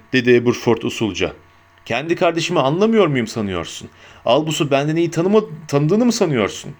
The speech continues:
"Öyle demek istemedim," dedi Harry. Beyni bitkinlikten ve yiyecekte şarap bulduğundan tembelleşmiş gibiydi. "Şey,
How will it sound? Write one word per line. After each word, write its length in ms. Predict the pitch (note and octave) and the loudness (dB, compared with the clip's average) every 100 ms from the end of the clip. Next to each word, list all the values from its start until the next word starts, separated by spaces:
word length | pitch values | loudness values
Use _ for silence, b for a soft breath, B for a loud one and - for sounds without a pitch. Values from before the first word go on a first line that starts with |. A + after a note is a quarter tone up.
| _ _ _ b b b b b b - | _ _ _ b b b b b b -2
"Öyle 220 | A#2 D3+ | 2 2
demek 220 | F3 F#3 F#3 | 2 0 -2
istemedim," 580 | - G#3+ G#3 C3+ G2 - - | -4 0 2 0 -2 -6 -4
dedi 280 | G#2+ G2 F#2 | 0 0 0
Harry. 200 | F2 - - b b b b | -2 -2 -12 b b b b
Beyni 320 | A2+ A#2+ D3 C#3 | -4 -2 0 -2
bitkinlikten 840 | C3+ - D3+ D3 C#3+ - E3 D3+ | -2 0 2 2 0 -2 -2 0
ve 60 | C3+ | 0
yiyecekte 480 | A2 B2 C#3 C#3 | 2 0 0 -2
şarap 360 | - C#3 D3+ D3+ | 0 2 2 0
bulduğundan 580 | C#3 B2+ A#2+ A#2+ D#3+ D3 | 0 4 4 4 0 -2
tembelleşmiş 680 | C3+ B2+ B2+ B2+ B2 C3+ - | -6 -2 -2 -2 -4 -6 -6
gibiydi. 400 | G2 F2 G2+ - b b b b b - | -6 -6 -8 -16 b b b b b -8
"Şey, 500 | - C#3+ D#3 C#3 | 0 2 4 2